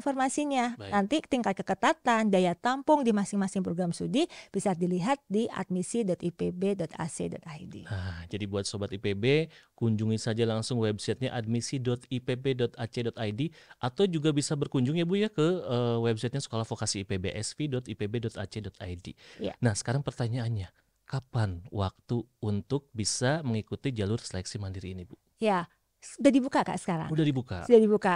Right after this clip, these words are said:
Speaker 1: Jadi untuk jalur ketua osis dan
Speaker 2: Hmm.
Speaker 1: prestasi internasional nasional itu kita sudah buka per tanggal tujuh Mei kemarin. Nanti kita tutup tanggal empat belas Juni, Kak.
Speaker 2: Hmm.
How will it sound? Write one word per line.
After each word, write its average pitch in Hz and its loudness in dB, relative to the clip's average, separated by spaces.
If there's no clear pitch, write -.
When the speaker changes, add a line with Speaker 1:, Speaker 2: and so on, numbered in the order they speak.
Speaker 1:
Jadi 196 2
untuk 320 4
jalur 214 6
ketua 196 0
osis - 0
dan 202 6
Speaker 2:
Hmm. - -2
Speaker 1:
prestasi 208 0
internasional 202 0
nasional 190 -2
itu 320 2
kita 269 4
sudah 226 4
buka 202 2
per 269 -2
tanggal 233 0
tujuh 240 0
Mei 226 0
kemarin. 170 -2
Nanti 196 0
kita 277 2
tutup 214 0
tanggal 202 2
empat 226 -2
belas 202 4
Juni, 214 2
Kak. 170 -4
Speaker 2:
Hmm. 127 -10